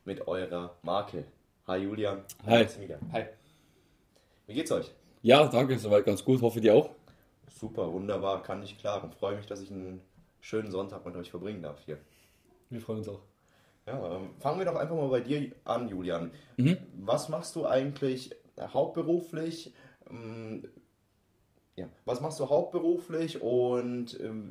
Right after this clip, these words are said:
Speaker 1: wie bist du so gesehen jetzt zu eurer Marke gekommen?
Speaker 2: Okay. Ähm, hauptberuflich bin ich selbstständig seit zweitausendzwölf.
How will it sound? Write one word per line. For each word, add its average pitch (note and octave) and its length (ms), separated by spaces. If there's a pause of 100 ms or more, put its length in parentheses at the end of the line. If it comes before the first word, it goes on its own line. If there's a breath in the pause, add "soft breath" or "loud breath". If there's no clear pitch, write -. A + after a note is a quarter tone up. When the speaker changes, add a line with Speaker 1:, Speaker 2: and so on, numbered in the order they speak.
Speaker 1:
wie A#2+ 100
bist B2+ 240
du A#2+ 280
so A2 180
gesehen G#2+ 280
jetzt G#2 260
zu G2 300
eurer G2 220
Marke F2 340
gekommen? F2 420 (300)
Speaker 2:
Okay. G#2 340 (400 loud breath)
Ähm, A2+ 340
hauptberuflich C#3+ 460
bin B2 140
ich A2 60
selbstständig C3 440
seit A#2+ 140
zweitausendzwölf. G#2+ 680